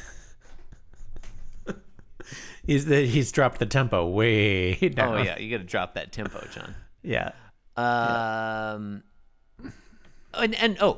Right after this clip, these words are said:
Speaker 2: maybe also worth saying, no, no spoon or, or other implement that Garfield has to eat this sundae. It
Speaker 1: So a sundae is just ice cream with some kind of s-, sauce or syrup?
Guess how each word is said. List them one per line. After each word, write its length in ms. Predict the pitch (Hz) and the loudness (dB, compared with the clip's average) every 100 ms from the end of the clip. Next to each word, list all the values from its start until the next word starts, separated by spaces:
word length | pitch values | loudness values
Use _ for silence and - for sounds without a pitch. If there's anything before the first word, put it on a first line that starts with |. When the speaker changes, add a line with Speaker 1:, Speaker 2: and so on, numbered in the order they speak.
| - | -2
Speaker 2:
maybe 340 | 147 175 165 | 0 0 2
also 300 | 151 139 - | 0 0 -2
worth 240 | 156 160 - | -2 -4 -4
saying, 440 | 165 170 190 170 - - - - - - - - - - - 190 | -2 -2 -2 -6 -12 -20 -20 -20 -20 -20 -20 -20 -20 -20 -14 -4
no, 400 | 208 233 214 - | 0 2 0 -2
no 260 | 269 247 196 | -2 0 0
spoon 580 | - - - 110 110 113 | -2 -2 0 2 2 0
or, 220 | 92 92 | -2 -2
or 160 | 104 98 | 0 2
other 200 | 98 98 | 0 -2
implement 540 | 92 - 98 95 - | -4 -4 -4 -4 -6
that 120 | 101 | -8
Garfield 380 | 101 101 - 95 | -4 -6 -4 -4
has 200 | 98 90 | -4 -4
to 100 | - - | -8 -10
eat 240 | 123 123 - | -10 -8 -4
this 160 | 90 | 0
sundae. 580 | - 90 87 - 101 131 _ _ - _ - | 0 -2 -8 -8 -10 -10 _ _ -20 _ -14
It 140 | - - - - - | -14 -14 -20 -20 -6
Speaker 1:
So 160 | 330 | 0
a 60 | - | 2
sundae 340 | - 285 311 | 4 6 6
is 140 | 233 - | 4 4
just 240 | 170 - | 0 2
ice 300 | 120 131 151 | 2 2 2
cream 520 | - - 175 156 147 110 | -2 2 4 4 2 4
with 300 | 120 123 123 | 4 2 0
some 300 | - 127 123 | 0 2 2
kind 220 | 127 120 | 2 0
of 80 | 98 | 0
s-, 240 | - - | -6 -8
sauce 600 | - - - 104 120 131 104 | -8 -6 0 4 4 2 -6
or 60 | |
syrup? 480 | 92 - 107 160 | -6 0 0 0